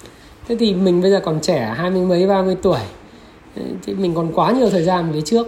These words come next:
Tại sao mình phải vội? Cái số tiền mình kiếm được từ thị trường lao động và đi làm thuê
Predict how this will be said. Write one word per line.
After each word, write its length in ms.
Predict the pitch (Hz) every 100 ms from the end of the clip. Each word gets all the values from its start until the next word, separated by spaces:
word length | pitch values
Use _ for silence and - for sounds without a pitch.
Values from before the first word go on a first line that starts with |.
| 226 -
Tại 100 | 175
sao 140 | 185
mình 180 | 180 139
phải 120 | 135
vội? 300 | 127 113 104 - -
Cái 60 | 165
số 200 | - 185
tiền 200 | 220 180
mình 120 | 160 151
kiếm 220 | 165 170
được 220 | 208 - - - - - - -
từ 200 | 160 156
thị 120 | - -
trường 220 | 170 151
lao 120 | 165
động 260 | 170 - - - - -
và 240 | 156 143
đi 140 | 160
làm 200 | 170 147
thuê 500 | 143 175 170 165 160